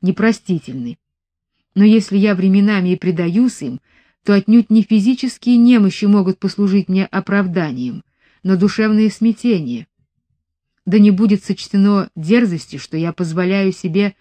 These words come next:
воззвать к моему благодетелю и его великому знанию людей.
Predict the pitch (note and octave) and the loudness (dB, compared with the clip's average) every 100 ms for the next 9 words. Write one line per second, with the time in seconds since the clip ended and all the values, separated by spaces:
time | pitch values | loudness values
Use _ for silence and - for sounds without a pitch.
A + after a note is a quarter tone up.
0 | _ _ _ D3+ G3 E3+ F3+ G3+ - F3+ | _ _ _ -4 -2 0 0 -2 -2 -2
1 | F#3 F#3+ E3+ E3+ F3 E3 A#3 A3+ C#3 A#2+ | 0 0 0 -4 -2 0 0 0 -4 -10
2 | A#2 _ _ _ _ - G3 G#3 F#3+ G3 | -12 _ _ _ _ 0 2 4 4 2
3 | A3+ A3 G3+ F3+ F#3+ G3+ G3 G3+ A3 E3 | 2 2 0 2 0 2 2 4 2 0
4 | D3 C3+ | -4 -8